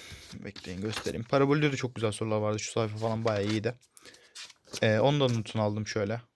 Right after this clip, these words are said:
Yine, ee, ç-, bunları zaten kitabı full bitirdik, so-, bitirdik, Allah'ım, konuşamadım. Bitirdikten sonra bir okumayı planlıyorum. Biraz da eşsizlik, üç test eşsizlik var. Sonra kitapta ne var başka?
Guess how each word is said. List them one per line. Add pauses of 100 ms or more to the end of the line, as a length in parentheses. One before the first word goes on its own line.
(200)
Yine, (160)
ee,
ç-,
bunları
zaten (340)
kitabı
full
bitirdik,
so-,
bitirdik,
Allah'ım, (120)
konuşamadım.
Bitirdikten
sonra
bir
okumayı
planlıyorum. (1200)
Biraz
da
eşsizlik,
üç
test
eşsizlik
var.
Sonra
kitapta
ne
var
başka?